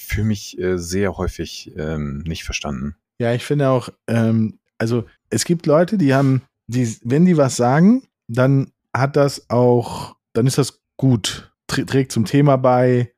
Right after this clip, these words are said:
Speaker 2: tr-, geht auf dich ein, was auch immer. Und dann gibt es Leute, die sagen nur was des Sagens wegen.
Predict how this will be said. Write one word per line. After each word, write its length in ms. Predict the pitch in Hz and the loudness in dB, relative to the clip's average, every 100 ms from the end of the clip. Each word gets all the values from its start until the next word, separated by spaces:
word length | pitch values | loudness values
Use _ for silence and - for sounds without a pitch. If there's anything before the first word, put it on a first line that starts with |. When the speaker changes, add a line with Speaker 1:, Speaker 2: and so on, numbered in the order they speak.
| _ - | _ -12
Speaker 2:
tr-, 160 | - - _ - - _ - _ | -12 -12 _ -20 -20 _ -20 _
geht 240 | 110 131 104 | -4 -2 0
auf 140 | 110 | 0
dich 200 | 117 101 | -2 0
ein, 220 | 123 139 | 2 4
was 200 | 127 127 | 4 2
auch 100 | 117 | 2
immer. 240 | 107 104 - | 2 0 -2
Und 100 | 107 | -2
dann 80 | 131 | 0
gibt 140 | 165 170 | 0 -2
es 120 | 131 | -2
Leute, 420 | 147 175 190 214 - _ - | 0 0 0 -4 -4 _ -6
die 80 | 117 | 0
sagen 340 | 135 190 160 | 2 4 4
nur 120 | 151 | 4
was 160 | 139 - | 2 0
des 180 | 107 - | -2 0
Sagens 460 | 117 127 101 - | 2 2 0 -4
wegen. 320 | 95 92 98 | -4 -4 -8